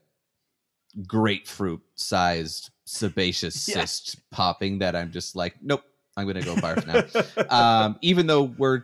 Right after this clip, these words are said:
Speaker 1: medical physicians
Speaker 2: We're vets and we love it
Speaker 1: who,
Speaker 2: otherwise,
Speaker 1: yeah,
Speaker 2: yeah.
Speaker 1: we, like, what if,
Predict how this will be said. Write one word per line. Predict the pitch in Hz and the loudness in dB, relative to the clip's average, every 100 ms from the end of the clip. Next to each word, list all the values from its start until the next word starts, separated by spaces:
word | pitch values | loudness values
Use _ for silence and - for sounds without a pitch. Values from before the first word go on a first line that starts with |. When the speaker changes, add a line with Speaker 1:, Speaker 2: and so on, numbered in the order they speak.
| - | -4
Speaker 1:
medical | 120 117 117 107 98 | 0 2 2 0 -2
physicians | 92 104 - 147 | -4 -4 0 0
Speaker 2:
We're | 151 | 4
vets | 143 - 151 | 2 2 -4
and | 123 | -2
we | 131 101 | 2 4
love | 98 95 | 4 4
it | 92 | 2
Speaker 1:
who, | 92 | 0
Speaker 2:
otherwise, | - 123 107 | -4 -8 -2
Speaker 1:
yeah, | 98 90 85 | 2 2 2
Speaker 2:
yeah. | |
Speaker 1:
we, | 92 92 90 92 | -2 -4 -4 -2
like, | 92 | -2
what | 104 107 | 0 0
if, | 104 | -2